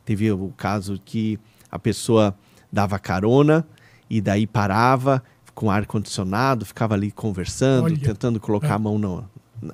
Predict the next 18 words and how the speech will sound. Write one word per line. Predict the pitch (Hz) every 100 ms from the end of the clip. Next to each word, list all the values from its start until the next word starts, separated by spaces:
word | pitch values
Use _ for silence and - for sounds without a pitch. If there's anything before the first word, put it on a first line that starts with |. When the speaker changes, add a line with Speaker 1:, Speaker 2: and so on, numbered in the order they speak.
| 101
Speaker 1:
na | 104
perna | - 123 139 123 107 101 85 - - - -
e |
não | 117 120
deixava | 104 98 113 107 95
a |
pessoa | - 101 - 110
sair | - 98
do | 101 104
carro. | - 113 131 113 101 104
Speaker 2:
Nossa. | 175 170 165 -
Speaker 1:
Então, | - 143 127
sabe, | - 117 113 -
Speaker 2:
É. | 151 135
Speaker 1:
e | 120
criando | - 107 123 131
situaçõezinhas | 107 - - 110 - 110 98 90 117 143 117 101 -
que, | - 143 165